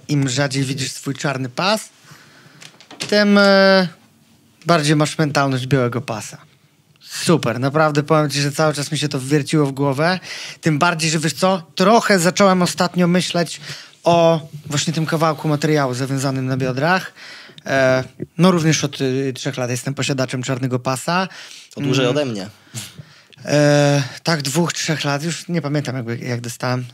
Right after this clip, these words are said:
Speaker 1: Tak, dłużej od ciebie, e, prawdopodobnie, ale chwilkę dosłownie. E, i wiesz co? Jest to na pewno jakiś ważny symbol dla nas, tak? Uwieńczenie tej pracy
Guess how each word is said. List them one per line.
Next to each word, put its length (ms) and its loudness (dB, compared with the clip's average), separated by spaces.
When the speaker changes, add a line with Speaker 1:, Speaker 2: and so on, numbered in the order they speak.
Speaker 1:
Tak, 220 4
dłużej 260 6
od 80 -4
ciebie, 380 0
e, 140 -2
prawdopodobnie, 680 -2
ale 120 2
chwilkę 360 -2
dosłownie. 480 -4
E, 480 4
i 460 4
wiesz 180 0
co? 400 4
Jest 140 0
to 80 2
na 100 4
pewno 240 2
jakiś 240 0
ważny 300 4
symbol 340 0
dla 220 -10
nas, 220 -12
tak? 400 -2
Uwieńczenie 540 2
tej 140 -2
pracy 720 0